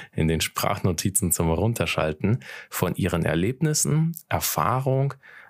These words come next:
aber auch Tipps und Tricks, die euch vielleicht ho-, dieses Jahr helfen, euren Roadtrip ein bisschen besser zu planen oder auch ein bisschen besser umzusetzen. Im zweiten und letzten Teil des Interviews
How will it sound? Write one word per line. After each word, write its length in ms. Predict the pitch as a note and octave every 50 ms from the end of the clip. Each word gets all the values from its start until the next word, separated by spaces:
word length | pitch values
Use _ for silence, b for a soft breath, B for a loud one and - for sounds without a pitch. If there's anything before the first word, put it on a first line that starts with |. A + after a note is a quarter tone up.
| B B
aber 400 | - - G2+ A2 A2+ A2+ A2 G2+
auch 240 | G2+ G2 F#2 - -
Tipps 400 | - - - C#3 C3+ - - -
und 200 | - F2+ F2+ -
Tricks, 460 | - - A2+ B2 - - - - - B B B B B B B B _ -
die 440 | - F2+ E2+ E2+ F2 F2 E2+ D#2+ - - -
euch 400 | - - - D3 D3+ D3+ - -
vielleicht 640 | - - - F#2 D#2+ D#2+ F2 - - - - - -
ho-, 160 | - - - - - - -
dieses 300 | A2 A2 G#2 G2+ F#2 -
Jahr 140 | F2+ E2
helfen, 580 | E2 - G2 G2 G#2 G#2+ - - A2 A2+ C3 C3 B B B B B B
euren 320 | B G2+ F2 E2+ - F2+ E2+
Roadtrip 760 | E2 - F#2+ G2+ G#2+ A#2 A#2+ - - - A#2+ A#2 - - -
ein 420 | - - F2 F2 F2+ F2 E2+ F#2+ - - - _
bisschen 320 | - G3 - - D3+ B2
besser 240 | A2 - - - G#2+
zu 140 | - - F#2
planen 600 | - - A2 F2+ D2+ G#2 A#2+ B2 B2 B2 B2+ - B B B B B B B -
oder 420 | - G#2+ A2+ A2 G2+ F2 - -
auch 220 | - F#2 F2+ -
ein 120 | - F2 E2
bisschen 280 | - G2 - G2+ F2+
besser 240 | D#2 D#2+ - - D#2+ - -
umzusetzen. 640 | - D#2+ - - - - - - - - - - - - _ _ _ b b b b b b b b b b
Im 400 | - F#2 F2+ F2+ F2 E2+ - -
zweiten 540 | - - - F2 E2+ E2+ - - - D#3
und 140 | A#2+ F#2+ F2+
letzten 400 | E2+ F2+ A2 - - - - F#2+ -
Teil 220 | - - D#2+ E2
des 180 | D2+ E2+ - -
Interviews 720 | - D#2+ - F#2 E2 D#2+ F2+ - - C#3 - - -